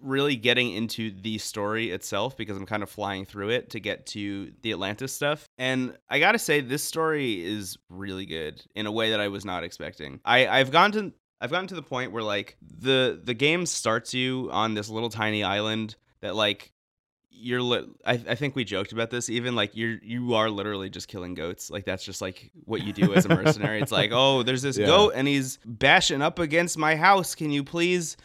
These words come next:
Speaker 1: take out the goat before my house falls over? Thank you."
Speaker 2: That really is, like, the internship of a hero's journey, where you just, like, "Well, there's a few rats in the basement. You might wanna, like, learn how to walk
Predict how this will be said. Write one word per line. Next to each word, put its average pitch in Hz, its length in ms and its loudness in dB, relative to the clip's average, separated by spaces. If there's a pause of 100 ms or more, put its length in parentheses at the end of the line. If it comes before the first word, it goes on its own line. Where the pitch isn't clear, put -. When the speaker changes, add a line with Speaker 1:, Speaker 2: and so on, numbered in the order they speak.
(180)
Speaker 1:
take 170 200 2
out 175 200 6
the 170 80 0
goat 165 320 6
before 151 260 -4
my 151 160 4
house 156 300 2
falls 160 300 0
over? 160 260 2
Thank 165 380 0
you." 151 100 0
Speaker 2:
That 170 180 6
really 160 340 12
is, 131 260 6
like, 120 160 4
the 107 160 2
internship 104 840 -4
of 90 220 -6
a 90 80 0
hero's 87 480 -4
journey, 85 480 -8
where 95 200 -8
you 92 120 -2
just, 92 200 -8
like, 90 200 -6
"Well, 131 400 6
there's 120 200 0
a 131 60 -4
few 165 160 2
rats 107 380 2
in 110 80 -4
the 101 80 -4
basement. 90 520 -2
You 90 60 -6
might 95 180 -4
wanna, 90 260 -4
like, 87 240 -6
learn 92 400 -4
how 90 160 -6
to 87 100 -4
walk 82 500 -6